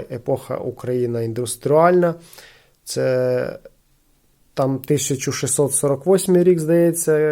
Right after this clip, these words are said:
я, можливо, помиляюсь. Е, Україна індустріальна — це тисяча дев'ятсот вісімнадцятий рік. Потім Україна незламна — це дві тисячі двадцять другий рік.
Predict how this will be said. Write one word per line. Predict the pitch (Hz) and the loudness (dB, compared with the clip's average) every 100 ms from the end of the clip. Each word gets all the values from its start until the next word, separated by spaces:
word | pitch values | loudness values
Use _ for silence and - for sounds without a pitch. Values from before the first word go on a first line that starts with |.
| 147 143 | 0 -4
я, | 135 127 | -2 -2
можливо, | 123 117 110 127 123 120 | -2 -6 -2 0 0 -2
помиляюсь. | 131 143 160 165 151 - _ - _ _ _ | -2 -2 2 2 2 -2 _ -20 _ _ _
Е, | 123 120 117 - | -4 -2 -2 -6
Україна | 123 139 147 143 139 131 123 202 196 | -6 -2 2 4 4 2 -2 -8 -6
індустріальна — | 131 135 127 139 143 135 131 120 | -4 -4 -2 0 2 2 0 -2
це | - | -6
тисяча | - 131 - 127 | -6 -4 -4 -4
дев'ятсот | 123 120 123 120 131 127 151 151 156 - - | -4 -4 -6 -2 -4 -2 -4 -4 -4 -6 -10
вісімнадцятий | 139 135 135 165 185 190 - 180 | -8 -6 -4 0 0 0 -2 0
рік. | 180 180 - - - _ - - _ | 0 0 -10 -20 -20 _ -20 -20 _
Потім | 147 139 139 | -4 -2 -2
Україна | 139 135 139 143 139 135 131 127 127 | -2 0 0 0 0 0 0 0 -2
незламна — | 131 139 120 135 139 123 117 | -2 -2 0 2 2 2 -4
це | - | -6
дві | 120 120 | -8 -6
тисячі | 131 - 117 | -4 -4 -2
двадцять | 131 131 151 | -2 -2 2
другий | 175 185 175 | 6 8 8
рік. | 175 170 | 4 0